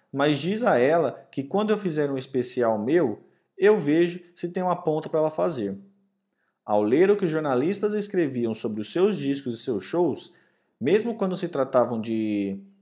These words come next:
críticas impiedosas, não reclamava. Elis parecia querer triplicar seu pouco tempo com os filhos quando conseguia estar perto deles.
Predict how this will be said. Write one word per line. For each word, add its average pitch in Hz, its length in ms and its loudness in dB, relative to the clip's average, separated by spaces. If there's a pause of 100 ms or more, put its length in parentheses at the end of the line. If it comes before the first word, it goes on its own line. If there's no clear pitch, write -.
(280)
críticas 139 720 -2
impiedosas, 156 1000 2
não 110 220 -4
reclamava. 156 680 -4 (800)
Elis 180 420 0
parecia 165 500 2
querer 190 560 2
triplicar 240 560 0
seu 202 380 -2 (480)
pouco 247 320 6
tempo 196 380 -2
com 202 160 -2
os 196 160 -6
filhos 151 440 -4 (300)
quando 175 560 6
conseguia 202 440 0
estar 196 320 0
perto 185 240 2
deles. 107 600 -2